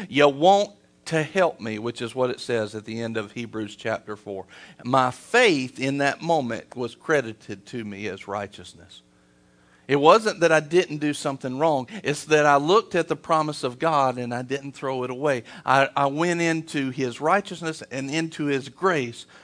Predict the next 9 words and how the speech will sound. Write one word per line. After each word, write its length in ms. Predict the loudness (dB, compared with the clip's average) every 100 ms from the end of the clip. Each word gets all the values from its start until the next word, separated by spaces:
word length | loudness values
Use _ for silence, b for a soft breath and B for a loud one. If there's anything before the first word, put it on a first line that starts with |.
| B
by 240 | 0 0 0
faith, 520 | -2 -2 -2 -8 -12 B
and 160 | -4 -2
I 80 | -2
received 600 | -4 -10 -8 -8 -8 -8
that 260 | -8 -8 -12
as 220 | -12 -10
a 40 | -12
gift. 420 | -12 -14 -14 -20